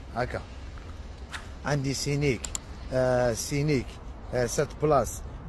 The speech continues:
أوليو خمسمية وخمسين مليون، اليوم دوميل فان دو أربعمية، آه، دوميل فانتين نورمالمون، أربعمية وتسعة وثمانين مليون. أربعمية وتسعة وثمانين. الكاتجير بواط اوتوماتيك نحسب لكم من الاخر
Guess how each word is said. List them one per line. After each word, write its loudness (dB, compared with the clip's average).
أوليو 6
خمسمية 2
وخمسين 2
مليون، 4
اليوم 6
دوميل 0
فان 0
دو 4
أربعمية، 2
آه، 4
دوميل -2
فانتين -2
نورمالمون، -4
أربعمية 4
وتسعة 2
وثمانين 0
مليون. -6
أربعمية 2
وتسعة -2
وثمانين. -4
الكاتجير 4
بواط 6
اوتوماتيك 2
نحسب 0
لكم 2
من 2
الاخر 0